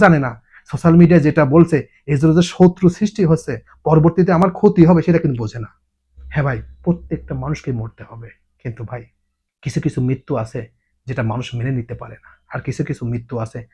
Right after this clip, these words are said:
মানুষ সগর্বে অহংকার বোধ করে যে না, আমার মৃত্যুটা সঠিক হয়েছে। তো আপনি কিসের জন্য করছেন? আপনার উদ্দেশ্য যদি সঠিক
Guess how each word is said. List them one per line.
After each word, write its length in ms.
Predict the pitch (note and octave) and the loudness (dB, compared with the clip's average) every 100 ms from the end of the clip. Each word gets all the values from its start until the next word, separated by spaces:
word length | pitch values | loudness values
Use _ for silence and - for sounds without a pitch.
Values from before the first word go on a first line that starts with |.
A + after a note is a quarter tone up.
| _ - | _ -10
মানুষ 180 | A#2+ A#2 - _ _ - | -8 -8 -10 _ _ -10
সগর্বে 540 | - A#2+ A#2+ D3 D3+ E3+ _ _ - | -6 -4 -2 -2 -2 -6 _ _ 0
অহংকার 340 | F3 F#3 B2+ A2+ | 2 2 0 -4
বোধ 120 | A2+ - | -8 -12
করে 120 | A#2 | -14
যে 60 | A2 | -10
না, 40 | A#2 A2+ | -6 -4
আমার 120 | C3 | -4
মৃত্যুটা 340 | A#2+ A#2 A#2 A2 - | -6 -8 -12 -12 -14
সঠিক 240 | - A#2 A2 | -14 -14 -14
হয়েছে। 240 | - - - _ _ _ _ | -18 -20 -20 _ _ _ _
তো 60 | C3+ A2+ - _ _ _ D3 | -10 -10 -14 _ _ _ -10
আপনি 200 | - F3 | 0 0
কিসের 280 | F3 F3 F#3+ C#3 | 0 -2 -2 -2
জন্য 140 | B2 A2+ | -6 -8
করছেন? 300 | - - - _ _ _ _ _ _ | -14 -16 -20 _ _ _ _ _ _
আপনার 300 | C3 D#3 D3 C#3 | -6 -2 0 -2
উদ্দেশ্য 200 | C3 E3+ D#3+ | -4 -6 -4
যদি 120 | E3 F3 | -2 -2
সঠিক 260 | D3 F#3+ | -2 -2